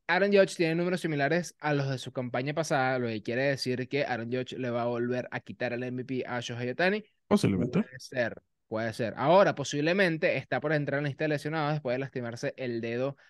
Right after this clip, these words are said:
Speaker 1: del pie. Néstor, Néstor Coste-,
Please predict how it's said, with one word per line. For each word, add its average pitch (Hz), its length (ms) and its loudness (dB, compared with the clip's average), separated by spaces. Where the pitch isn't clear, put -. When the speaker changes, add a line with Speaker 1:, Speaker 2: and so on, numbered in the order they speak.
Speaker 1:
del 113 400 -6
pie. 175 300 4
Néstor, 135 500 -6
Néstor 127 460 -4
Coste-, 151 340 -2